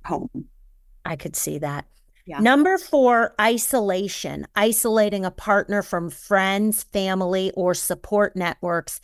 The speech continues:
Speaker 2: is a classic sign of an unhealthy relationship.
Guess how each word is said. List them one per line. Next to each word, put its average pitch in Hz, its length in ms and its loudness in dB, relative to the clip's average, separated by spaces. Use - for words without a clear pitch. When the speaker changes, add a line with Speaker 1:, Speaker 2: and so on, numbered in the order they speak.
Speaker 2:
is 180 140 -2
a 185 80 2
classic 180 580 -2
sign 170 380 -2
of 156 100 -4
an 160 120 -4
unhealthy 160 500 -4
relationship. 156 920 -6